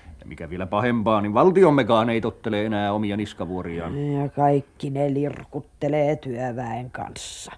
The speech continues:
Speaker 1: Kas kun työväki puolustaa nykyisin maita ja mantereita ja kuolee niskavuoren puolesta.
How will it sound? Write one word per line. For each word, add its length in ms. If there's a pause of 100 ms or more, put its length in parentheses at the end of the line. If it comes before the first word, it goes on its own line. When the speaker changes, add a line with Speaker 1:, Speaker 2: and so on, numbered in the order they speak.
(460)
Speaker 1:
Kas 220
kun 180
työväki 400
puolustaa 600
nykyisin 300
maita 300
ja 100
mantereita 560
ja 100
kuolee 440
niskavuoren 560
puolesta. 440